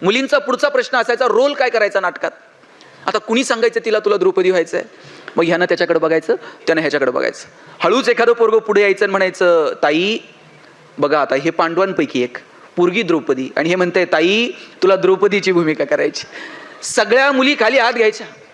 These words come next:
मुली म्हणायच्या, "द्रौपदीची भूमिका करायला, भूमिका करायला हरकत नाही,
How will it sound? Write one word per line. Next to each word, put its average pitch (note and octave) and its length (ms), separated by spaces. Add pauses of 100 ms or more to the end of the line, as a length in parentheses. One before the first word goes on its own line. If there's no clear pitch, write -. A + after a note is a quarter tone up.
(480)
मुली G#3 220
म्हणायच्या, B3+ 720 (300)
"द्रौपदीची A#3 600
भूमिका A#3+ 320
करायला, B3 280
भूमिका G3+ 480
करायला A#3+ 280
हरकत A3 340
नाही, A#3 160